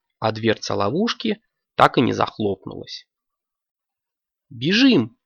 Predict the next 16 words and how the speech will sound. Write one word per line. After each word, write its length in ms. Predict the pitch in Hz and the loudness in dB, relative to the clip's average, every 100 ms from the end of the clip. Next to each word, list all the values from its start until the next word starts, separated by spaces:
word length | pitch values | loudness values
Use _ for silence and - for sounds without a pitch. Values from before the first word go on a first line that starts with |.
| _ _ | _ _
крикнул 460 | - 139 131 131 | -4 -2 0 2
Рокки. 440 | 143 151 - 117 - - _ _ | 8 6 6 -8 -16 -20 _ _
Обезьянка 640 | - 113 113 123 123 117 117 | -10 -4 -2 4 4 4 -6
испугалась 760 | - 113 117 226 220 120 - _ - | -8 -10 6 6 6 0 -10 _ -12
и 80 | |
бросилась 540 | 120 127 156 131 123 - | -2 2 2 0 -4 -2
наутек. 580 | 135 143 135 113 - _ _ _ _ - | -2 0 0 -2 -4 _ _ _ _ -8
Щенки 720 | - 107 104 - 185 240 _ _ - | -2 -2 -4 -4 -2 -2 _ _ -20
побежали 520 | - 110 104 110 113 107 | -8 -2 0 2 2 2
за 160 | 107 | 0
ней. 360 | 107 101 95 - _ _ _ _ _ _ _ _ - | 0 0 -4 -8 _ _ _ _ _ _ _ _ 2
Долго 300 | 135 202 233 | 4 6 6
преследовать 640 | 233 214 208 208 190 190 | 6 2 2 2 4 2
шалунишку 840 | - 180 185 185 180 - 165 151 _ - | 2 4 2 2 0 0 -2 -6 _ -6
не 140 | 120 | -4
пришлось. 680 | 139 135 - 104 98 - | -2 -2 -2 -2 -2 -8